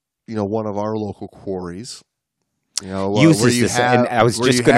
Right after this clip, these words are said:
Speaker 2: gonna,
Speaker 1: to make
Speaker 2: I started
Speaker 1: those
Speaker 2: laughing.
Speaker 1: long
Speaker 2: Yeah.
Speaker 1: walks,
Speaker 2: Because
Speaker 1: you
Speaker 2: he's
Speaker 1: know.
Speaker 2: got a, a,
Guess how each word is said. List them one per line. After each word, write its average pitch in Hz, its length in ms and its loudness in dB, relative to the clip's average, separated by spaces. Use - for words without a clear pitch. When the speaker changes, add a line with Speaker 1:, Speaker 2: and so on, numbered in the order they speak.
Speaker 2:
gonna, 98 140 2
Speaker 1:
to - 40 -8
make 135 120 -2
Speaker 2:
I - 20 -2
started 110 360 2
Speaker 1:
those 87 40 -4
Speaker 2:
laughing. 127 420 4
Speaker 1:
long 135 360 -2
Speaker 2:
Yeah. 104 260 0
Speaker 1:
walks, 87 240 -10
Speaker 2:
Because 110 220 -8
Speaker 1:
you 123 60 0
Speaker 2:
he's 113 120 2
Speaker 1:
know. 117 100 4
Speaker 2:
got 95 220 2
a, - 40 -14
a, 87 320 -8